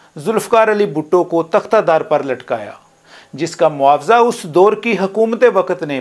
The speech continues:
पच्चीस रुपये अदा किया। अपने बहनोई तारा मसीह की वफ़ात के बाद लाल मसीह उन्नीस सौ चौरासी में बतौर जल्लाद पुलिस में भर्ती हुआ।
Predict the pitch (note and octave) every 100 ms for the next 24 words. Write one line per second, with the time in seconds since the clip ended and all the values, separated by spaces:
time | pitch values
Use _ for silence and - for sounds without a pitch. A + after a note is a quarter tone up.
0 | B2 A3 G#3+ C#4 - G#3+ F#3 E3+ E3 D3
1 | C#3+ - A#2+ A2 - _ _ _ - -
2 | - C3 C3+ C3+ B2 B2+ A#2+ C#3 D3 D3
3 | C#3+ D3 C#3+ D3+ D3 D3+ C3+ - D3 D#3+
4 | - D#3 E3 E3+ - - - - D3+ D#3+
5 | F3 G3 F#3+ - A3+ A3 G3+ G#3 G3+ A3+
6 | A3 A3 A3 A3 C4 G#3 E3 B2+ D#3 -
7 | A#3+ C4 F#3 F3 D#3 D3 - F#3 G#3 F#3+
8 | F#3 F3 C#3 B2 C3 A#2 G#2+ G2+